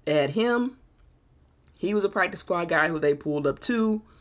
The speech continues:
but he was able to contribute in a meaningful way. I, I actually liked him. Homer, Travis Homer, and D J Dallas.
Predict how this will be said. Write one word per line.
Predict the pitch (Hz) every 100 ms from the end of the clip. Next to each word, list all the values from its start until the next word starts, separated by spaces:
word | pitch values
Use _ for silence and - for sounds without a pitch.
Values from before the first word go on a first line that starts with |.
| _ - -
but | 147
he | 185
was | 165
able | 160 160
to |
contribute | 156 139 165 165 151 -
in | 151
a | 151
meaningful | 151 151 151 143
way. | 135 147 147 147 - -
I, | - 85 - -
I | 175
actually | 175 -
liked | - 156 -
him. | - - _ - - _
Homer, | - 214 226 226 240
Travis | 226 196 240 233
Homer, | 180 165 190 214 _ _ _ _ _ -
and | 165 160
D | 165
J | 156
Dallas. | 143 127 80 - -